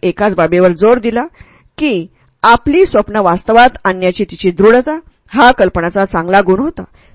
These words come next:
तिचे पूर्वीचे सहकारी म्हणतात की एकदा का तिने एखादी गोष्ट साध्य करायची ठरविल्यानंतर तिने ठरविल्याप्रमाणे घडेपर्यंत ती शांत बसत नसे. हा तिच्यामध्ये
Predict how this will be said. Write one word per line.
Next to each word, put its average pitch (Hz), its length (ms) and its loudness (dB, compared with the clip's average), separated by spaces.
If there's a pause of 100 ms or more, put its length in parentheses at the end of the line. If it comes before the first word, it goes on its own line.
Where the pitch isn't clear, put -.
तिचे 277 200 -2
पूर्वीचे 233 420 0
सहकारी 185 340 2
म्हणतात 180 420 0 (440)
की 277 120 0 (100)
एकदा 202 260 0
का 233 120 2
तिने 220 240 -4
एखादी 196 340 -2
गोष्ट 180 400 -2 (420)
साध्य 202 420 2
करायची 254 300 2
ठरविल्यानंतर 190 800 -2
तिने 202 160 -4
ठरविल्याप्रमाणे 185 760 -2
घडेपर्यंत 247 640 0 (360)
ती 254 100 -2
शांत 190 360 -2
बसत 185 340 -4
नसे. 311 280 -10 (500)
हा 311 320 2
तिच्यामध्ये 220 420 2